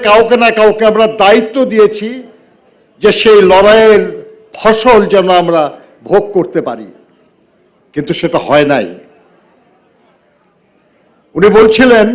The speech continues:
যে কেন আমরা যারা এই লড়াইয়ে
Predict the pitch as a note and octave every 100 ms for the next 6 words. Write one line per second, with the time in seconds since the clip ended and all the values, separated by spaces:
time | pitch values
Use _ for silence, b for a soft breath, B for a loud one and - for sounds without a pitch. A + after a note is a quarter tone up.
0 | B3+ - _ _ _ _ _ _ _ _
1 | _ _ _ _ _ _ - G3+ - A#3
2 | B3+ C#4 C4 A#3+ A3+ A#3 G3 E3 G#3 A#3
3 | - _ _ _ _ _ _ _ _ _
4 | _ _ _ _ _ _ _ _ _ _
5 | A2+ F#3+ G3 A3+ A#3+ B3 F#3+ G#3 G#3 G#3
6 | F#3+ G#3+ A#3